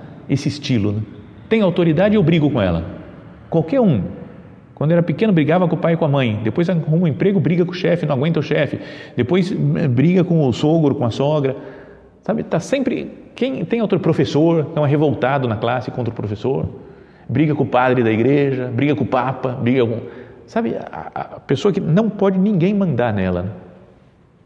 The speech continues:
Porque tem um orgulho, fala, "Eu vou cuidar da minha vida." Tem um mini Coré dentro dele, né?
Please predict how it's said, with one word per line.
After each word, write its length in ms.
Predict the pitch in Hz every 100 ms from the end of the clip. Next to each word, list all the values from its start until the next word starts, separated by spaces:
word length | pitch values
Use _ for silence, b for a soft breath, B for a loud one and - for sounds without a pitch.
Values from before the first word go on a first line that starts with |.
| _ _ _ _ _ _ _ _ _ _ -
Porque 240 | 127 113
tem 120 | 139 185
um 120 | 196
orgulho, 280 | 180 143 -
fala, 180 | - -
"Eu 220 | 160 220
vou 160 | 139 131
cuidar 260 | - 104 95
da 100 | 90
minha 220 | 92 87
vida." 340 | 87 85 90 - - - _ _ _ _ _ _ _ _ _ _ _ _ _ _ _ _
Tem 100 | 165
um 100 | 190
mini 380 | 185 143 170 190
Coré 640 | 180 - 185 117 113 110 B B B B B B
dentro 320 | 110 107 107 107
dele, 300 | 104 95
né? 80 | 98